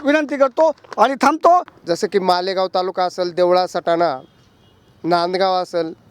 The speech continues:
Speaker 2: येवला, चांदोड वगैरे या परिसरात जर आले तर तिथल्या जर कुठल्या अधिकाऱ्यांना विचारलं, अगदी ग्रामसेवकपासून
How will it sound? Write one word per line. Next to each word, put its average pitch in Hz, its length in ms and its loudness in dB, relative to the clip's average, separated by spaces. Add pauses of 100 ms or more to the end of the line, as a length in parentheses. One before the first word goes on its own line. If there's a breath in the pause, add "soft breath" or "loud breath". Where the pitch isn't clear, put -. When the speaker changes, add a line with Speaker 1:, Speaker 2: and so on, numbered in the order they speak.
(140)
Speaker 2:
येवला, 170 360 2
चांदोड 170 340 -4
वगैरे 170 240 0
या 175 80 2
परिसरात 180 420 -2
जर 196 140 -2
आले 202 260 -2 (680 soft breath)
तर 196 100 0 (100)
तिथल्या 240 320 0
जर 240 160 0
कुठल्या 247 400 -6
अधिकाऱ्यांना 247 500 -2
विचारलं, 247 400 -2
अगदी 226 240 -8 (120)
ग्रामसेवकपासून 240 960 -2